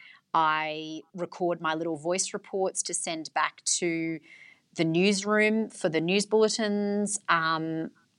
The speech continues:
I've got basically all these different apps in there which I use with, with the voiceover technology that enables me to do my job now. It's amazing.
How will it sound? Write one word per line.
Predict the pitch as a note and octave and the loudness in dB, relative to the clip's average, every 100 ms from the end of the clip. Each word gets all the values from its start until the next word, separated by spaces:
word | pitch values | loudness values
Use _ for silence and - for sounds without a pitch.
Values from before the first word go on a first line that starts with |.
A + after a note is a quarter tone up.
| - | 2
I've | E3+ D#3 - | 2 2 0
got | G3 G#3 | 2 6
basically | G#3+ G#3 G#3 G#3 F3+ | 4 4 0 0 0
all | F3+ | 0
these | F#3+ F#3+ | 0 -2
different | F#3+ - D#3+ | -4 -8 -6
apps | - F3 - - | 2 2 2 -4
in | E3 | -2
there | D3+ C#3+ | -4 -4
which | C#3+ | -6
I | D#3+ | -6
use | D#3 D#3+ D#3 - | -4 -2 -2 -4
with, | D3+ - | -8 -6
with | D#3+ - | -6 -4
the | D3+ | 0
voiceover | E3 D#3+ F3 D#3 | 4 6 4 0
technology | - - D#3+ D#3 F3+ D3+ | -6 -4 -4 -2 0 0
that | D3 | 0
enables | D#3 D3 D3+ F3+ | -2 -4 -2 -2
me | F3 | 0
to | D#3 | -4
do | C#3+ | -4
my | D3 C#3+ | -6 -6
job | C3 D3+ F#3 F3 | -2 0 0 -2
now. | D3+ D#3 G3+ | -8 -8 -4
It's | E3 - - - | -2 2 2 2
amazing. | E3 D#3+ A#3+ B3 - | 4 6 8 4 -2